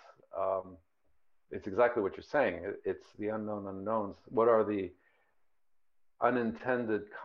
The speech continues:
consequences of doing some of these things that can cause more harm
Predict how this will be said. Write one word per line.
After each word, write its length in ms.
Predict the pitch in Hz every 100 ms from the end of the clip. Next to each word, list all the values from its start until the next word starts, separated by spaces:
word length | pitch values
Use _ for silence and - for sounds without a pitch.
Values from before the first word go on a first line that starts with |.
| -
consequences 840 | 127 - 117 104 92 87 - 92 -
of 120 | 90 - - _ 98
doing 340 | 110 110 104 98
some 140 | 104 95
of 180 | 90 85
these 180 | 90 - -
things 320 | 90 87 85 _ _ _ _ _ _ 101
that 160 | 95
can 160 | - 104
cause 420 | - 101 92 90 - - - _ _ _ _ -
more 220 | 107 107
harm 440 | 113 107 101 92